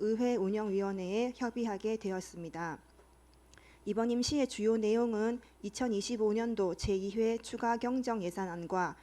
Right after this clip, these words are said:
조례안 및 기타 안건입니다. 현재까지 접수된 의안은 행정문화복지위원회 소관 여섯 건, 산업건설위원회 소관 여섯 건,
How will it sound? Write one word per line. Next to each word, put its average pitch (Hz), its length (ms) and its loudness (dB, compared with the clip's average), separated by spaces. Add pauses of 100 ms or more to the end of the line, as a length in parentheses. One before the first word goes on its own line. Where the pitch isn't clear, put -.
(180)
조례안 196 500 0
및 214 240 0
기타 208 380 -4
안건입니다. 165 720 -6 (540)
현재까지 285 640 0
접수된 226 500 -4
의안은 196 560 0 (260)
행정문화복지위원회 208 1400 2
소관 208 420 0
여섯 185 400 -4
건, 165 240 -2 (300)
산업건설위원회 202 1160 2
소관 202 420 -2
여섯 180 340 -6
건, 156 160 -4